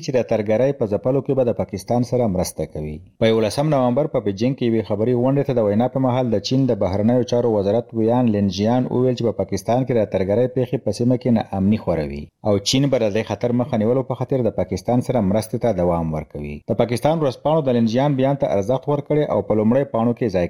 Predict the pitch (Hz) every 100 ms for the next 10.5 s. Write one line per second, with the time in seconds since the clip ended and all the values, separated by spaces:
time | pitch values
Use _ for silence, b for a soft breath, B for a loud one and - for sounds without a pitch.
0 | 92 87 78 76 82 113 _ - 95 107
1 | 113 110 101 95 92 - 127 127 123 101
2 | 104 101 120 120 107 - 110 127 117 104
3 | 127 143 - 98 98 107 92 90 85 -
4 | 80 - 76 76 76 98 _ 101 104 117
5 | 113 127 139 135 120 113 113 - 127 127
6 | 135 131 104 113 110 101 98 123 127 -
7 | 87 107 113 101 113 120 90 90 82 73
8 | 76 - 73 73 76 _ _ _ 120 117
9 | 127 165 175 180 175 151 170 156 120 113
10 | 107 - 151 135